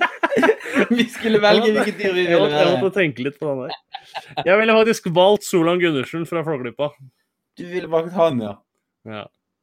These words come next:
Speaker 1: Da må jeg være han der, eh, Emilio Desperados, da.
Speaker 2: <laughs> Han er, eh,
Speaker 1: Verdens mest rasistiske ape.
Speaker 2: Nei, eh, Emanuel Desperado, ja. Ja.
Speaker 1: Ja.
Speaker 2: Men jeg, eh, vi har jo, vi har faktisk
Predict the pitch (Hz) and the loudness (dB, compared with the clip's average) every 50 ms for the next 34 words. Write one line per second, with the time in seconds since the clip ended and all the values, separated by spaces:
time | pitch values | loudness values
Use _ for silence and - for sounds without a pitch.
0 | _ - 180 190 180 170 180 185 175 170 165 156 151 147 143 143 147 151 151 143 | _ -2 0 0 2 2 2 4 4 4 4 2 2 2 4 2 2 2 2 2
1 | 143 143 139 127 127 127 127 131 131 131 127 127 131 131 131 123 139 139 135 131 | 2 0 0 0 -2 -2 0 0 0 0 -2 -2 -2 -2 -4 -4 -4 -4 -4 -2
2 | 127 123 113 123 120 - - 127 123 120 107 104 101 - - 127 - _ _ _ | -4 -4 -4 -6 -8 -6 -6 -6 -4 -4 -6 -8 -12 -16 -18 -18 -18 _ _ _
3 | _ _ _ _ _ _ _ _ - - 202 - _ _ - - - 165 156 143 | _ _ _ _ _ _ _ _ -4 -4 -4 -6 _ _ -16 -10 -8 -6 -6 -6
4 | 139 135 131 127 123 127 131 131 131 135 139 135 135 135 135 131 _ - - - | -6 -8 -8 -6 -4 -4 -2 -2 0 0 0 0 0 -2 -4 -6 _ -20 -20 -20
5 | - - - _ - 151 147 180 170 165 131 127 131 131 - 156 156 151 151 - | -20 -20 -20 _ -14 -4 0 2 2 2 2 0 -4 -6 -4 -4 -6 -6 -4 -2
6 | 147 143 - - - 175 165 - - - - 127 123 - - 117 117 117 - - | -4 -4 -4 -6 -10 -10 -10 -10 -12 -10 -10 -10 -8 -8 -6 -6 -6 -6 -6 -6
7 | 104 98 - _ _ _ _ _ _ _ - 113 143 160 - 175 175 180 151 185 | -8 -8 -10 _ _ _ _ _ _ _ -8 -4 -2 -2 0 2 0 2 2 2
8 | 180 180 175 165 165 160 151 160 - - 170 151 135 127 143 165 196 202 190 _ | 2 2 0 0 0 -2 -2 -4 -4 -2 -2 -2 -2 -2 -2 -4 -4 -6 -8 _
9 | _ _ _ - 104 98 90 90 - _ - 120 117 117 117 117 - - _ - | _ _ _ -18 -14 -14 -14 -14 -14 _ -2 0 0 0 0 -2 -6 -14 _ -20
10 | - - _ _ - 170 196 196 202 196 185 - 175 175 165 - - 113 139 165 | -20 -20 _ _ -2 -2 2 2 2 2 2 2 0 0 -2 -4 -10 -10 -8 -6
11 | 165 165 180 151 156 165 165 170 170 170 165 165 170 165 170 170 170 170 156 160 | -2 -2 0 0 2 2 0 0 0 -2 -2 0 0 2 2 0 0 -2 -6 -8
12 | 147 - _ | -12 -14 _